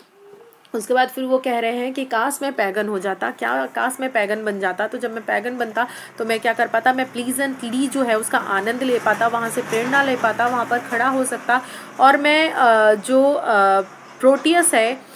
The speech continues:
यानी मैथोलॉजिकल गॉड है, उसे सी से उठता हुआ, राइज करता हुआ देख पाता।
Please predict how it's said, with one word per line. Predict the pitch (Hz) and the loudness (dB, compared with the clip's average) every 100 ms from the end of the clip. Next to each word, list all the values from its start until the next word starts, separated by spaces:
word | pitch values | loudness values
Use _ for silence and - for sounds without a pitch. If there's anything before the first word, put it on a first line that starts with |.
| - - - | -16 -16 -8
यानी | 208 233 | -4 -2
मैथोलॉजिकल | 240 226 226 233 233 240 269 277 | 0 -2 2 2 2 0 -2 -2
गॉड | 208 226 240 | 2 4 4
है, | 240 233 | 0 -2
उसे | - 302 294 | -4 -2 -2
सी | - 277 | -2 -2
से | 302 262 | -2 -2
उठता | 254 247 254 | -2 0 0
हुआ, | 226 220 | 2 0
राइज | 226 240 294 | 0 0 -2
करता | - 254 - | -2 -2 -2
हुआ | 240 233 | 0 0
देख | 214 214 240 - | 2 0 -2 -2
पाता। | 185 214 262 | -2 0 -2